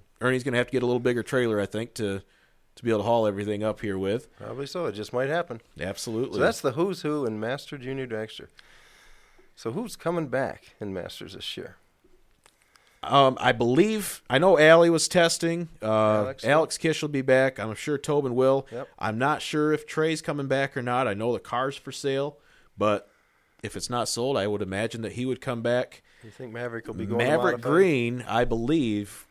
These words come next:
Speaker 1: will be riding a bike and modified this year.
Speaker 2: Yep.
Speaker 1: Um, look for Samuel Peterson. Uh,
Speaker 2: Mm-hmm.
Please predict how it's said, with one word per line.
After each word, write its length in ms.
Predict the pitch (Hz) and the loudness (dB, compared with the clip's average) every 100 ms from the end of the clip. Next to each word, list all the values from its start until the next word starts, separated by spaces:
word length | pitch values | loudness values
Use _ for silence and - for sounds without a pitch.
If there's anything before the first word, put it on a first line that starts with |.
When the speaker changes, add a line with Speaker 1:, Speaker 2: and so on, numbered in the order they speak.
| _ | _
Speaker 1:
will 200 | 104 110 | -6 -4
be 580 | 104 110 110 107 107 104 _ | -2 0 0 0 -4 -6 _
riding 260 | 98 117 135 | -2 0 0
a 40 | |
bike 260 | 95 120 135 | 2 2 2
and 60 | 110 | -2
modified 480 | 117 127 101 90 | -2 -4 -4 -8
this 240 | 80 82 - | -8 -10 -10
year. 180 | 85 90 | -8 -8
Speaker 2:
Yep. 180 | 123 - - _ - | -8 -12 -20 _ -6
Speaker 1:
Um, 360 | 95 101 98 92 | -2 0 -2 -4
look 160 | 120 160 | -2 -2
for 120 | 226 | -2
Samuel 340 | - 190 196 196 | 0 0 0 -2
Peterson. 600 | 175 185 160 - 80 73 - | -2 -2 -2 -4 -8 -10 -6
Uh, 360 | 104 107 104 | 0 2 0
Speaker 2:
Mm-hmm. 680 | 101 _ _ _ _ _ - | -2 _ _ _ _ _ -20